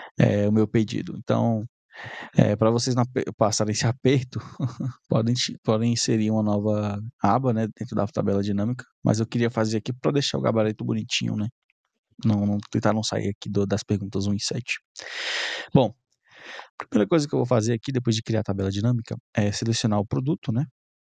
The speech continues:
E a quantidade vendida. Aqui eu vou nom-,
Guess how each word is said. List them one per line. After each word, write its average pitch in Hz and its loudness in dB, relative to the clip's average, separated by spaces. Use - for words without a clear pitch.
E 135 4
a 120 2
quantidade 117 0
vendida. 127 -4
Aqui 131 6
eu 151 2
vou 131 2
nom-, 113 4